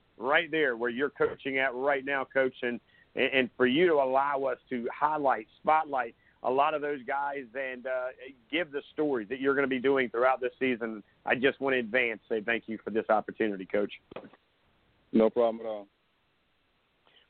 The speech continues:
Speaker 1: Well, we look
Speaker 2: No problem
Speaker 1: forward
Speaker 2: at all.
Speaker 1: to it again. Uh, enjoy tonight's practice. And you know what? I don't know if you did it on purpose, but we're gonna get you a shirt just because of the fact that I heard kids in the background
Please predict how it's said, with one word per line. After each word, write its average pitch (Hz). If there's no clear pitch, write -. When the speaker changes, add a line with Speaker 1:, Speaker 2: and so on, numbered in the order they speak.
Speaker 1:
Well, 127
we 139
look 170
Speaker 2:
No -
problem 113
Speaker 1:
forward 180
Speaker 2:
at -
all. 180
Speaker 1:
to -
it 170
again. 185
Uh, 123
enjoy 147
tonight's 185
practice. 190
And 175
you 190
know 208
what? 196
I 180
don't 240
know 214
if 180
you 196
did 185
it 180
on 165
purpose, 160
but 147
we're 196
gonna 214
get 175
you 147
a 127
shirt 135
just 151
because 160
of 135
the 139
fact 135
that 127
I 135
heard 156
kids 147
in 135
the 123
background 139